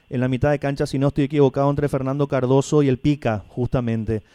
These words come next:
Y terminaste sancionando infracción del Pica sobre Fernando Cardoso.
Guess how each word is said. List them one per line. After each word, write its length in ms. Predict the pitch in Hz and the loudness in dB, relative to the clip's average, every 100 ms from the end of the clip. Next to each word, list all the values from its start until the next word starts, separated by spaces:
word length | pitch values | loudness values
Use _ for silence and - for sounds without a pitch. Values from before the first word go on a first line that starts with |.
| _ _ - | _ _ -8
Y 320 | 135 131 127 | -2 0 0
terminaste 480 | 147 147 139 139 151 | 0 0 -2 -2 -2
sancionando 500 | 165 160 151 147 156 | -4 -4 -4 -4 -2
infracción 400 | 147 151 - 147 | 0 0 0 2
del 140 | 143 | 2
Pica 260 | - 143 151 | 0 0 2
sobre 240 | 156 151 | 4 4
Fernando 360 | 151 143 147 151 | 2 0 2 2
Cardoso. 480 | 139 107 - 95 | 2 0 -2 -6